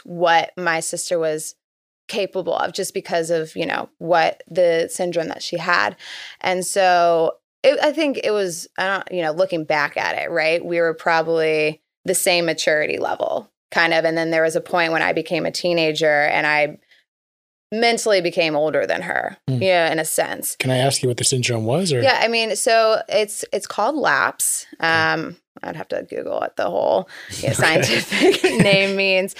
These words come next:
Speaker 1: Um, but ultimately, the doctor in Cincinnati Children's who discovered that she had this, um, it turns out at the time there were less than fifteen recorded cases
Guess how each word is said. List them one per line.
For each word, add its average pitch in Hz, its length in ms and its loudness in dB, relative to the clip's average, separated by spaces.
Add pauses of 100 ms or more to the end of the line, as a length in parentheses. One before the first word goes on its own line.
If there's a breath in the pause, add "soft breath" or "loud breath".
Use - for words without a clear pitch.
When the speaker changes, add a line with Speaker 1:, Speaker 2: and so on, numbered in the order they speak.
(380 loud breath)
Speaker 1:
Um, 180 400 4
but 208 220 2 (320)
ultimately, 254 480 2
the 196 140 -2
doctor 196 500 0
in 175 260 -2
Cincinnati 165 720 0
Children's 165 600 -2
who 147 440 0
discovered 160 440 0
that 156 120 0
she 175 140 -4
had 170 300 2
this, 165 340 2 (380 loud breath)
um, 165 240 2
it - 80 0
turns 202 340 0
out 170 280 6
at 175 120 2
the 180 80 -4
time 165 480 0
there 165 160 2
were 160 240 4
less 160 480 0
than 165 560 0
fifteen 185 640 -4
recorded 165 480 0
cases 254 640 -2